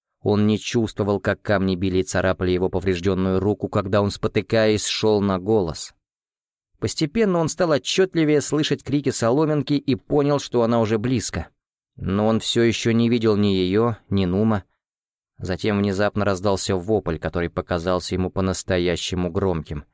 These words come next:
И он донёсся не спереди, а справа от него. Он резко обернулся к морю. Сквозь сумрак он увидел прибывающую воду, испещрённую пенными волнами. И там, наполовину погрузившись в воду, друг подле друга стояли два высоких валуна,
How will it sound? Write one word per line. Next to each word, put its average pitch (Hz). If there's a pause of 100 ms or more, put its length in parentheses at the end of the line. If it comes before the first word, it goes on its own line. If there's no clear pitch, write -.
(520)
И 95
он 104
донёсся 107
не 104
спереди, 92
а 82
справа 92
от 76
него. 78 (440)
Он 127
резко 123
обернулся 101
к -
морю. 80 (800)
Сквозь 139
сумрак 165
он 147
увидел 139
прибывающую 120
воду, 98
испещрённую 120
пенными 113
волнами. 85 (720)
И 107
там, 123
наполовину 123
погрузившись 123
в 104
воду, 131
друг 127
подле 123
друга 127
стояли 127
два 120
высоких 123
валуна, 117